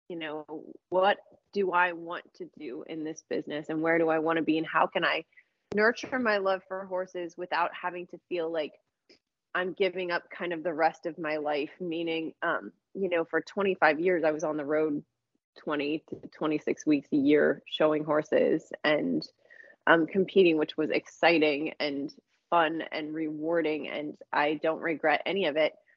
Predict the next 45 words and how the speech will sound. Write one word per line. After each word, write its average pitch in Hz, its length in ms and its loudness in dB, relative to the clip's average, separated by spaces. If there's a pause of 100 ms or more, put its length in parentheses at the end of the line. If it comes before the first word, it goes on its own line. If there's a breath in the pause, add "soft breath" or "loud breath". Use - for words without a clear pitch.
(140 soft breath)
But - 220 2
at 196 120 2
the 196 80 -4
stage 226 320 -2
I 190 100 2
am 175 220 -4
now, 196 400 2 (160)
I 175 120 -6
don't 214 200 -10
want 180 240 -12 (160)
to 202 100 -10
miss 170 280 -10
out 165 160 -2
on 147 180 -8
Avery. 156 400 -6
So - 160 -6
I 170 40 2
really 180 600 0
have 165 260 -4
enjoyed 165 640 -2 (400 loud breath)
changing 190 400 0
my 165 140 0
business 175 480 0
over 160 160 -2
the 165 120 0
last, 156 540 2 (120)
um, 165 320 -6 (280)
six - 360 0
years 185 260 4
to - 80 -10
becoming 165 520 -4
a - 120 -10
sales 208 520 0
business. 160 400 -2
So 175 180 -2
that 175 320 2
allows 170 360 2
me 170 100 -8
not 160 260 -6
to - 80 -20
be 175 200 -8
tied 156 240 -4
down 156 320 -8 (380)
to 190 100 -2 (240)
clients, 175 580 0